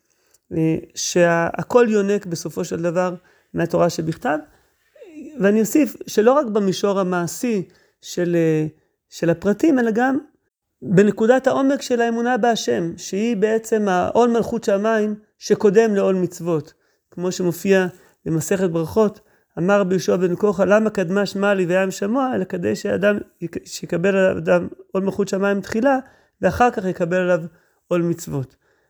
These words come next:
אז זה הנקודה של התורה שבכתב, שהיא קודמת, והיא היסוד של התורה שבעל פה, וזה העניין שהרמב"ם פה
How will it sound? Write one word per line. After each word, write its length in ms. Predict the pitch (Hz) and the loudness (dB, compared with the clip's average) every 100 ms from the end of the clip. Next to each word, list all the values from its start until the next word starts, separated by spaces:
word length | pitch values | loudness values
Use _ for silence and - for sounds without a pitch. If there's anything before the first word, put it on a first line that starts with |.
| _ | _
אז 260 | - 170 - - | -6 -4 -6 -10
זה 220 | 175 247 | 0 2
הנקודה 540 | 254 220 214 196 233 | 2 0 0 2 2
של 180 | 220 185 | 0 -4
התורה 320 | 170 175 202 | -2 0 -2
שבכתב, 600 | 214 196 185 - 240 233 226 - _ _ | -2 -6 -6 -4 -2 -2 -2 -10 _ _
שהיא 220 | - 185 | -10 -8
קודמת, 640 | - 170 208 220 185 156 - _ _ _ | -4 0 2 2 0 -2 -10 _ _ _
והיא 180 | 160 208 | 0 2
היסוד 460 | 202 185 226 214 | 2 2 0 0
של 120 | 214 180 | 0 -4
התורה 300 | 180 196 214 | -2 -2 -2
שבעל 340 | 214 214 214 | -2 -2 -2
פה, 260 | 214 285 269 269 _ _ _ - | 0 0 0 -4 _ _ _ -6
וזה 260 | 170 170 226 | -4 0 0
העניין 260 | 226 226 | 0 -2
שהרמב"ם 480 | 214 196 208 214 208 - | 0 0 0 0 -2 -2
פה 220 | 190 185 | -4 -4